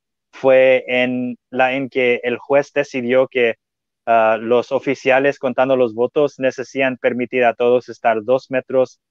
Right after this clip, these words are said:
en vez de cinco metros. Eso fue todo. Eso no tiene nada que ver que con están robando la elección, porque, pues, a pesar de estar a, a, a dos metros, de todos modos,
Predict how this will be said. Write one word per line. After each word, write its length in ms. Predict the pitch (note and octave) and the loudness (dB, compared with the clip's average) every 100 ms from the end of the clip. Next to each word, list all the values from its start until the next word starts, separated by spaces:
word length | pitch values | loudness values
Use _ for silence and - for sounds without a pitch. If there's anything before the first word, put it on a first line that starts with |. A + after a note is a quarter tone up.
| _ _ | _ _
en 280 | A2+ A2+ A2+ | -2 -2 -2
vez 280 | A2+ A#2+ - | -2 -2 -2
de 120 | A#2 | -4
cinco 380 | - B2+ A#2+ A#2 | -4 -8 -4 -2
metros. 480 | A#2 A2+ A#2 A2+ - | -2 -2 -2 -2 -2
Eso 260 | C#3 C#3 D#3 | -6 -4 -2
fue 180 | D3 C3 | -2 -2
todo. 480 | B2 A#2 A#2 A2 - _ - | 0 0 2 0 -6 _ -6
Eso 220 | A#2+ C#3 | -2 0
no 100 | C3 | 0
tiene 220 | - C3 | 0 -2
nada 240 | A#2+ A#2+ B2 | 0 2 2
que 140 | B2 | 0
ver 220 | A2+ A#2 - | 0 -2 -2
que 340 | A#2 A2+ A2 - | -2 -2 -2 -4
con 320 | A#2+ A2+ A2+ | -6 -4 -6
están 320 | A2 - B2+ | -12 -8 -6
robando 380 | A#2 A2+ A2+ A2+ | -4 -4 -4 -4
la 160 | A2 G#2 | -4 -6
elección, 520 | G#2+ - C3 B2+ B2+ _ _ _ | -8 -8 -6 -4 -6 _ _ _
porque, 540 | B2+ A#2+ C3+ B2 A#2+ - _ _ _ | 0 2 4 4 4 -2 _ _ _
pues, 260 | _ C#3 B2 | _ 0 2
a 100 | C3 | 0
pesar 340 | C3+ D3 C#3+ C3+ | 0 0 0 2
de 100 | B2 | 0
estar 380 | - C3 B2 A2+ | 0 2 2 0
a, 100 | A2+ - | -6 -4
a, 280 | B2+ A#2 A#2 | -2 -2 0
a 40 | A#2 | -2
dos 260 | C3 B2+ | -2 -2
metros, 480 | E3 G3 - B2 - _ _ _ | -4 -2 -2 -2 -4 _ _ _
de 120 | C3 C3 | -2 0
todos 320 | F3 F3+ D3+ | 2 2 2
modos, 520 | E3+ F3+ C3+ C3+ - | 0 2 0 -2 -14